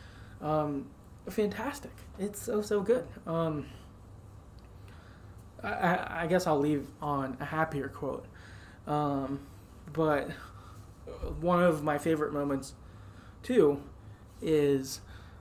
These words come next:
the Tempest play, which, uh, is so good. Costumes look fantastic, you know, uh, every, everything's great. It's so good.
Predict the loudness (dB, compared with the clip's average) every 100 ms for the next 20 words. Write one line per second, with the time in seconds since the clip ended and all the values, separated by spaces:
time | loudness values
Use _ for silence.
0 | -18 -18 -18 -12 -8 0 2 0 0 0
1 | 2 2 0 -6 -6 -6 -14 -16 -8 -6
2 | -4 -6 -12 -16 -18 -18 -18 -8 -4 -2
3 | -4 -6 -6 2 8 10 10 4 -2 -16
4 | -18 -18 -18 -18 -18 -6 6 6 6 2
5 | 2 2 0 -2 -2 -2 -2 -2 -2 -2
6 | -4 -6 -6 -8 -10 -14 -14 -14 -14 -16
7 | -18 -18 -18 -18 -18 -18 -18 -20 -18 -18
8 | -2 2 4 2 0 -2 0 -2 -2 -2
9 | -2 -4 -16 -18 -18 -18 -4 -4 0 2
10 | 4 4 0